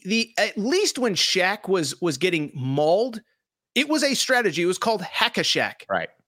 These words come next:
Speaker 1: Zach Edey's like an eighty-one, I don't know what the number is. I think it's an eighty plus percent free throw shooter. So it doesn't benefit people to foul him. It actually is, is counterintuitive. So one, I'm curious how this game will be reffed because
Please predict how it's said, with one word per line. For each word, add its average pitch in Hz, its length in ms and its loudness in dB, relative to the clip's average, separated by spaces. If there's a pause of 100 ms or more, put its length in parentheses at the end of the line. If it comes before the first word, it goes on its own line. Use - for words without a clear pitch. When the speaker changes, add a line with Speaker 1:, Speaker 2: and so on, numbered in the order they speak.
(140)
Speaker 1:
Zach 320 240 0
Edey's 269 600 0 (280)
like 233 300 0
an 220 240 0 (200)
eighty-one, 247 680 0
I 190 80 2
don't 208 120 2
know 175 80 2
what 165 100 -2
the 143 60 -2
number 120 240 -2
is. - 120 -8
I 185 80 4
think 247 140 -2
it's 240 140 0
an 196 180 -2
eighty 233 280 0
plus 220 260 -2
percent 190 280 -2
free 233 140 -2
throw 190 160 0
shooter. 147 240 -2 (200)
So 269 140 0
it 214 120 -6
doesn't 294 340 0 (300)
benefit 233 540 0
people 143 500 -4 (140)
to 180 180 -2
foul 202 460 2
him. 110 340 -4
It 196 180 0
actually 208 720 -2
is, 170 160 0
is 170 180 -4
counterintuitive. 165 540 0
So - 240 0 (260)
one, 269 300 2
I'm 220 120 0
curious 247 440 0
how 220 100 2
this 196 160 0
game 190 200 0
will 175 100 0
be 170 120 -2
reffed 151 280 2
because 156 240 -2